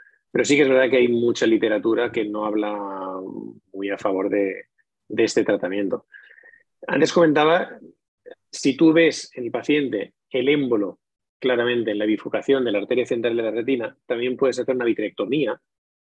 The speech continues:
y intentar movilizar el émbolo,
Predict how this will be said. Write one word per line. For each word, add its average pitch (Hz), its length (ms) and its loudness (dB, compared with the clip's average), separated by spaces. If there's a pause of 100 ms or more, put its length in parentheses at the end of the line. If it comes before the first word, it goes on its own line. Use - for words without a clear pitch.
(120)
y 135 400 0
intentar 120 460 0
movilizar 123 800 2 (220)
el 113 180 -4
émbolo, 104 460 -6